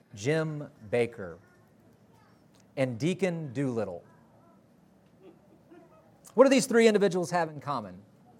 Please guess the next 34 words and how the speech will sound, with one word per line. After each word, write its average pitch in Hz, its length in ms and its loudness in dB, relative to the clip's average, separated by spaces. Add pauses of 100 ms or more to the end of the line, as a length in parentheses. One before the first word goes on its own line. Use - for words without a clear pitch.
(560)
I - 20 -14
want 170 120 -2
to - 40 -4
see 180 140 0
if 160 140 -2
you 156 80 -6
can 135 240 -6 (240)
identify 110 680 -4
it. 87 100 -16 (1200)
Reverend 226 560 10
Megan 208 320 4
Rower 185 360 8
was 151 220 0
ordained 170 560 0
as 151 220 -4
a 156 80 -2
pastor 147 640 -2 (340)
in 147 140 -4
the 147 320 0
Evangelical 185 760 4
Lutheran 175 380 2
Church 170 320 -2
in 147 140 -6
America 147 540 2
in 123 120 -8
two 143 180 -6
thousand 127 380 -2
ten. 107 320 -10 (1160)
At 170 120 4
that 175 160 4
time, 180 300 2
she 165 280 -2 (320)
identified 165 760 2
as 147 440 -2